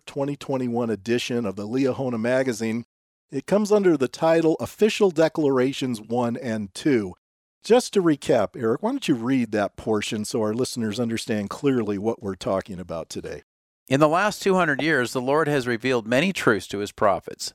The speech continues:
Speaker 2: Some revelations lead to policy changes, such as those found in the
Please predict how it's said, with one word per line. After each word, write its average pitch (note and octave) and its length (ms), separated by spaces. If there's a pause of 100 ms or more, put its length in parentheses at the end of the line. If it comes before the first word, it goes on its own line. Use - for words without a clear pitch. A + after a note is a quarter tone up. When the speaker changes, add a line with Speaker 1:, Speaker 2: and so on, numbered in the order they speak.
Speaker 2:
Some C3 320
revelations A#2 640
lead A2 220
to G2 80
policy D3+ 480
changes, C#3+ 500
such - 320
as G2 140
those A2 260
found A2+ 460
in G#2+ 220
the G#2+ 240